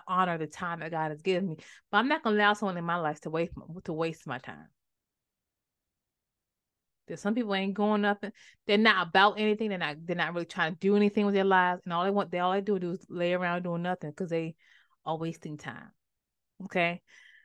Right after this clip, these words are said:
Point number five, a delay is not a denial. That is a lie in many cases. A delay is in some cases a denial. Now, I know some of y'all say, "Wait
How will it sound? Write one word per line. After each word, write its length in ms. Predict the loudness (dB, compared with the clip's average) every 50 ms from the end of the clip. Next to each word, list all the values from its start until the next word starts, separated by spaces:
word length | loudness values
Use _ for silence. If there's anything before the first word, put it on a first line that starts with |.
| -20 -20 -20 -20 -20 -20 -20 _ _ _ _ 8
Point 140 | 10 10
number 260 | 12 12 10 10 10 10
five, 380 | 10 12 12 12 12 12 12 10
a 100 | 8 8
delay 680 | 8 8 8 8 8 10 10 12 12 12 12 12 12 12 12 10 4 -6 -14 -16 _ _ _ _ _ _
is 180 | 10 10 10 10
not 360 | 8 8 10 10 10 8 6
a 40 | 2
denial. 380 | 0 2 4 4 4 2 4
That 260 | 6 8 8 8 8 8
is 160 | 6 4 6 6
a 160 | 6 6 6
lie 800 | 6 8 10 12 12 12 12 12 12 12 12 12 12 10 4 -4 -16 _ _ _ _ _ _ _ _ _
in 140 | -12 -10 -8
many 220 | -6 -6 -6 -6 -4
cases. 300 | -4 -6 -6 -6 -6 4
A 100 | 6 6
delay 720 | 8 10 8 10 10 12 12 12 12 12 12 12 12 12 12 12 12 12 8 0 _ _ _ -20 -20 -20 -20 -20 -20 _ _ _ _ _ _ _ _ _ _
is 380 | 4 6 6 8 6 6 4
in 200 | 2 2 0 0
some 200 | 0 0 -2 -4
cases 380 | -2 0 0 0 0 0 -2 -4
a 80 | -2 -2
denial. 340 | 0 2 4 4 4 4
Now, 220 | 4 2 2 4 4
I 80 | 4
know 260 | 2 2 2 2 2 2
some 140 | 0 0 2
of 60 | 2
y'all 80 | 0 0
say, 100 | -2 0
"Wait 160 | 2 2